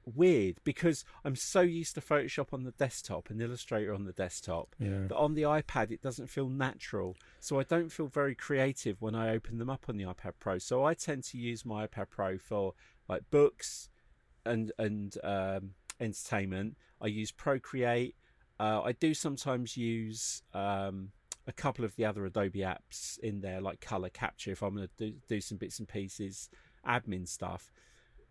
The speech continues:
Speaker 1: But I don't actually really use it for any kind of Adobe creativity. But saying that, Lightroom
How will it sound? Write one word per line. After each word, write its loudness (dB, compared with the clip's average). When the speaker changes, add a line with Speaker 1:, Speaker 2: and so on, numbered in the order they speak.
Speaker 1:
But 4
I 2
don't 4
actually -6
really 2
use 0
it -8
for -8
any 0
kind -2
of -4
Adobe 2
creativity. -6
But 6
saying 0
that, -2
Lightroom 4